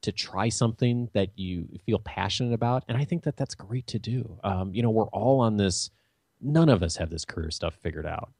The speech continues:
Uh, you know, it, the, the, when you see someone that looks like they've got it figured out and you start getting, you know, really asking questions, you find that, like, careers have su-, su-, such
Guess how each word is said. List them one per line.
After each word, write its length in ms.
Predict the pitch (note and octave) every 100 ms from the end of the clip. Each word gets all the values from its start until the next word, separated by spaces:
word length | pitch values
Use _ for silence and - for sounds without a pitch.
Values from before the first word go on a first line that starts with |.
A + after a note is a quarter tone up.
| -
Uh, 280 | E2 D#2 D#2+ -
you 120 | G#2+
know, 140 | F#2+ -
it, 140 | A#2 B2
the, 100 | - _ A#2
the, 160 | G2 - _ _ _ F#2
when 160 | A#2 A2+
you 100 | A2
see 260 | - E3
someone 420 | D3+ C#3+ B2+ A2
that 140 | F#2+ F#2
looks 360 | F2+ G2+ -
like 160 | G#2 F#2
they've 140 | F#2+
got 180 | F#2+ F#2
it 100 | F2+
figured 240 | G#2 F#2 F#2
out 80 |
and 80 | F2
you 60 | F2
start 340 | - F#2+ F#2+
getting, 320 | F#2+ F2+ F2+ F#2+
you 200 | G#2 G2
know, 60 | G#2
really 220 | G2+ F#2
asking 300 | F2+ - F2+
questions, 360 | F#2 F2+ A2 A#2
you 80 |
find 280 | A#2 C#3 C#3
that, 160 | A2+ A2
like, 140 | G2 - _ _ -
careers 240 | F3+ F3+
have 140 | C#3+ -
su-, 160 | A2
su-, 160 | - A2+
such 320 | - C3